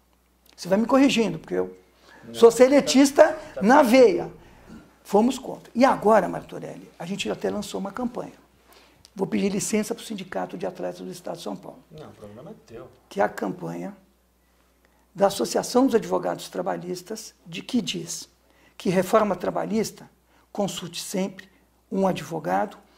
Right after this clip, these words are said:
Speaker 1: e eu digo mais, reforma trabalhista, base, consulte o seu sindicato, porque ele está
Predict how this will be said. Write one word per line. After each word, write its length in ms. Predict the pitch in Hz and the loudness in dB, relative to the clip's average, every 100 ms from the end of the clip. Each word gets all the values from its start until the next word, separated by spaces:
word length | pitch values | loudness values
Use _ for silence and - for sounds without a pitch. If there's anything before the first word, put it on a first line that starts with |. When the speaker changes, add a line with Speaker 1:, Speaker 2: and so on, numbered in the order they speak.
| _ _ - | _ _ -8
Speaker 1:
e 80 | |
eu 80 | 196 | -6
digo 180 | 165 165 | -6 -8
mais, 480 | 190 151 139 - - _ _ _ | -8 -10 -14 -20 -20 _ _ _
reforma 440 | - 190 185 170 160 | -2 0 0 -4 -6
trabalhista, 760 | 175 165 165 190 226 - - _ _ _ _ _ - | -8 -6 -4 -4 -4 -6 -18 _ _ _ _ _ 0
base, 440 | 202 185 160 - _ | 2 2 -2 -14 _
consulte 640 | - 160 - - 175 196 | -12 -12 -12 -12 -12 -12
o 20 | |
seu 220 | 180 - 160 | -14 -14 -16
sindicato, 760 | - 170 - - - - - - _ _ _ | -14 -14 -12 -14 -16 -18 -20 -20 _ _ _
porque 340 | - - 190 - | -12 -10 -8 0
ele 260 | 214 220 | 2 2
está 400 | 208 - 185 151 | 0 -8 -8 -10